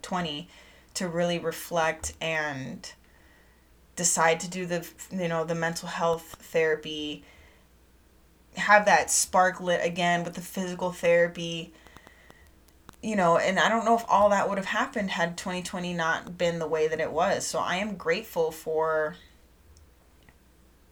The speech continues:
all the change that it allowed me to bring into my life. You know, it's funny 'cause when you, when you talk of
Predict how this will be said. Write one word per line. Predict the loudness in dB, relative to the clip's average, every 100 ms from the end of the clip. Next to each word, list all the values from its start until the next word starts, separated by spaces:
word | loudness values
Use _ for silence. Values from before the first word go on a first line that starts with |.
| -20 -20 _ _ _ 4
all | 4
the | 4
change | 0 -4 -4 -4 -2
that | 2 2
it | 2
allowed | 0 2 2 2
me | -2 -8 -8
to | -10
bring | -6 -6 -6
into | -8 -10
my | -6 -4
life. | -2 -2 -6 -14 -18
You | -10 -4
know, | -2
it's | -2 -4
funny | -4 -4
'cause | -6 -10
when | -8 -10
you, | -10 -10 -14 -18
when | -12 -10
you | -10
talk | -12 -4 0 0
of | -2 -6